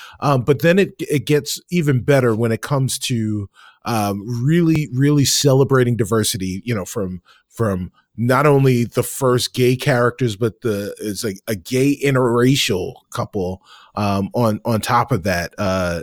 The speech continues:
and, you know, and not, you know, not some cheating interspecies thing or something like that. This was, this was two human males, uh, who loved each other and, you know, w-, and wasn't made to,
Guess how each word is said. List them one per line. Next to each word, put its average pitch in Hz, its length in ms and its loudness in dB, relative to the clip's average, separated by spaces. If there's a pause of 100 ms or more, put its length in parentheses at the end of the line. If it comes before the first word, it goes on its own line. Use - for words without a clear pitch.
and, 95 220 -6
you 127 100 0
know, 107 100 0
and 107 200 2
not, 110 340 0
you 135 140 4
know, 104 120 4
not 123 260 2
some 135 140 0
cheating 113 680 0
interspecies 104 1080 0 (140)
thing 107 280 2
or 98 60 -2
something 107 340 -4
like 101 160 -4
that. 101 260 -4 (360)
This 120 180 2
was, 101 320 2
this 113 280 -4
was 101 480 0 (320)
two 160 240 4
human 131 440 4
males, 101 640 2 (400)
uh, 101 220 -2
who 131 140 2
loved 110 380 2
each 101 180 -2
other 92 280 2
and, 87 180 -4
you 107 140 -2
know, 87 240 -2
w-, 92 280 -8
and 98 140 -4
wasn't 98 340 -2
made 95 400 -2
to, 90 180 -6